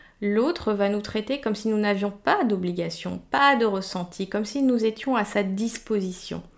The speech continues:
Par exemple, si on parle du contexte de dating, cet homme, cette femme vous contacte toujours tard le soir, sans vous interroger si vous êtes dispo, comment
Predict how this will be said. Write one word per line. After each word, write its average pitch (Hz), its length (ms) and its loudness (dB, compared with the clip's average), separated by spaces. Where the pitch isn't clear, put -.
Par 165 160 0
exemple, 233 500 2
si - 180 -6
on 190 120 0
parle 214 400 2
du 180 120 0
contexte 185 480 -2
de 175 60 2
dating, 202 760 0
cet 190 360 0
homme, 247 260 4
cette 196 220 -2
femme 233 240 2
vous 196 100 -2
contacte 190 540 -4
toujours 196 320 -6
tard 196 180 0
le 208 120 2
soir, 262 440 2
sans 202 140 0
vous 180 200 -2
interroger 190 540 0
si 214 160 -6
vous 180 140 -2
êtes 175 120 0
dispo, 254 520 0
comment 185 440 -2